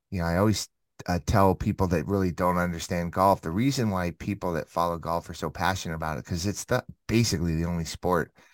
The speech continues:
that we can actually try to do. Right? I'll never be able to hit a hundred mile an hour fastball. Put me,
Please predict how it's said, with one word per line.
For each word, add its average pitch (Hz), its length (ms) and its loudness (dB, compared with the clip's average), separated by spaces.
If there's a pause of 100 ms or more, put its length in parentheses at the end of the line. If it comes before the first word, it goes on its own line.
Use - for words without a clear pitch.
(220)
that 95 100 2
we 123 120 4
can 107 160 -2
actually 95 280 0
try 90 280 0
to 76 120 -4
do. 78 200 -2 (1200)
Right? 95 340 2
I'll 117 180 6
never 98 400 6
be 90 140 -2
able 87 160 -2
to 80 60 -4
hit 90 220 2
a 85 60 2
hundred 85 260 -2
mile 87 260 0
an 85 80 -2
hour 78 180 0
fastball. 87 580 0 (600)
Put 117 180 4
me, 123 200 4